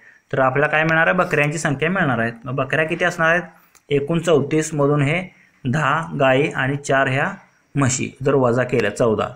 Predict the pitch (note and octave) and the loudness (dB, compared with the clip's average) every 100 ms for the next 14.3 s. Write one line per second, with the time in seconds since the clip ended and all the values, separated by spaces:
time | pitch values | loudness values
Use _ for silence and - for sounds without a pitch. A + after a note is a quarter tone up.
0 | - B2 A#2 C3+ C3+ C3+ E3+ B2+ F#2+ - | -6 -4 -2 -2 -4 -4 -2 -2 -4 -8
1 | G#2+ A2 G#2+ A#2 D3 D#3+ D#3 D3+ C3 C3 | -10 -4 -2 0 -2 -2 0 2 0 0
2 | B2+ C3 C3+ C#3 C3 A#2+ A#2+ B2+ A2+ A2+ | -2 0 -2 -2 -4 -2 -2 0 -2 -2
3 | A2 G3+ G#3+ - - - A#2 - A2 A2 | -4 -4 -8 -12 -14 -4 -4 -2 -2 -2
4 | F#3 D#3 - G#2 G2 F#2+ - - _ - | -2 -2 -2 -2 -2 -6 -14 -20 _ -6
5 | B2+ B2 D3 E3+ F3+ F3 D#3 D3 D#3+ D3+ | -2 0 0 0 -2 -2 -2 0 -2 0
6 | D3+ E3+ F3 C#3 A#2 B2 - D#3+ F#3 - | -2 0 0 2 0 -2 -4 -6 -6 -16
7 | - - C3 C3+ - D3+ E3 D#3 C#3+ C3+ | -20 -6 -2 -2 0 0 2 4 2 0
8 | - D3 D3 D3+ D#3 F#3 - - - _ | 0 0 0 0 0 -2 -10 -20 -20 _
9 | C#3+ C#3+ C3+ E3 D3+ C3+ D3+ - _ - | -2 0 0 -2 -2 -2 -4 -8 _ -2
10 | C#3+ C#3 E3 F3 F3 E3+ F3+ E3 F3+ F3+ | -2 0 0 0 0 0 0 0 -2 -4
11 | - _ _ - D3+ D#3 C#3+ C3+ D3 C3+ | -18 _ _ -2 -2 0 -2 -2 -4 -2
12 | B2+ B2+ C3 C3+ C#3 D#3 C#3 C3+ C#3+ C#3+ | 0 -2 -2 -4 -2 0 2 2 0 -2
13 | D3 A#2 A2+ B2+ A#2 D#3+ E3 D3 C3+ B2+ | -2 -4 -6 -6 -4 -2 0 2 0 0
14 | A2+ A2+ E3 | 0 0 -2